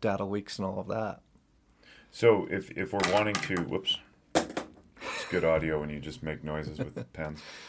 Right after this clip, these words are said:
Speaker 2: Um, so if we're wanting to avoid mistakes, hacking, um, y-, you know, I work in the healthcare realm. It's, you know,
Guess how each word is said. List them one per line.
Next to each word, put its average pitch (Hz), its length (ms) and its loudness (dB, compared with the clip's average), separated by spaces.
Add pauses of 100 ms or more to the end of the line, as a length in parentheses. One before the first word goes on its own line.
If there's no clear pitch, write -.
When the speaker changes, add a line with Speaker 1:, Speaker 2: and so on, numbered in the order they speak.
(140)
Speaker 2:
Um, 101 240 4
so - 140 -2
if 107 120 -4
we're 101 80 -4
wanting 104 540 -2
to 85 540 -2 (160)
avoid 90 720 2 (1200)
mistakes, 87 680 -2 (120)
hacking, 80 600 -6 (180)
um, 71 560 -4 (160)
y-, - 160 -4
you 85 100 -2
know, 78 60 0
I 85 140 4
work 85 220 -2
in 92 80 -10
the 69 80 -10
healthcare 76 440 -6
realm. 76 320 -4
It's, - 280 -14
you 62 60 -12
know, 64 140 -10